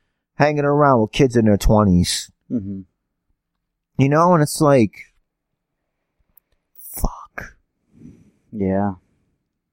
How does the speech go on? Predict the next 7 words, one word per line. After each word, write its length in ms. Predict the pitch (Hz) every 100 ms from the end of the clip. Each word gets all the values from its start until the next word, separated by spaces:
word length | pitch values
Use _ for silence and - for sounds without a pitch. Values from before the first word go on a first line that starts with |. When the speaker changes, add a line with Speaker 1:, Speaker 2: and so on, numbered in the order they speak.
| _ _ _ _ _ _ _ _ _ _ -
Speaker 1:
What 380 | 107 107 143
happened? 600 | 143 151 165 - 76 76 - - _ _ _ _ _ _
Where 460 | - 92 104 139 156
did 160 | 160
the 80 | 143
time 420 | - - 143 165
go? 360 | 113 71 67 87